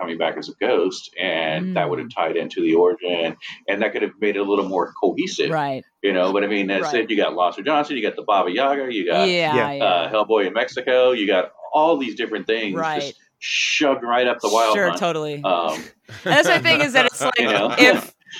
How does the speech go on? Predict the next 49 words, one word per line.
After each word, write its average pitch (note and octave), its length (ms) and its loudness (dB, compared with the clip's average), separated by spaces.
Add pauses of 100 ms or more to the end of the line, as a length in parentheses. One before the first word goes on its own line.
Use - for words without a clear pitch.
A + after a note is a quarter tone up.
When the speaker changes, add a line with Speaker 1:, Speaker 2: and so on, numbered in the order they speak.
(140)
Speaker 2:
if A#3+ 180 2
we're D#4 160 2
not A3 400 2
gonna C#4 160 0
have C4+ 160 4
a C4+ 80 0
cohesive C4 500 0
movie, A#3+ 300 0
I'm G3 140 2
at F#3 80 0
least G3 180 0
gonna G3 160 -2
be, F3 140 2
like, D#3+ 260 2 (240)
enjoying F3+ 560 -2
the D#3+ 100 0
Lobster C#3+ 500 0
Johnson's C#3 440 -4
appearance, C#3 480 -6
I C#3 80 -4
suppose. C3+ 520 -8
I D#3+ 120 -2
don't D#3 120 -6
know, D3 360 -8
right? E3 240 -4
Speaker 1:
Yeah. F3 200 2
Speaker 2:
Like C3 120 0
Speaker 3:
Yeah. A2+ 60 -6 (300)
The C#3+ 60 -4 (100)
lo-, C3+ 180 4 (180)
the C3 60 0
lobster C3+ 400 2
parts A#2 280 -4
were, A2 120 -10 (200)
were A2+ 140 -10
brilliant. G#2 460 -10
I A2+ 100 -12
actually A2 280 -12
really G2 180 -14
loved - 120 -16 (100)
it. F3+ 40 0
Speaker 1:
Oh, E3 120 2
yeah. G2+ 300 2 (260)
I D#3 60 2
mean, C3+ 100 0
Thomas A3 260 0
Hayden C#3 200 0
Church A#2 220 0
is E2 140 -10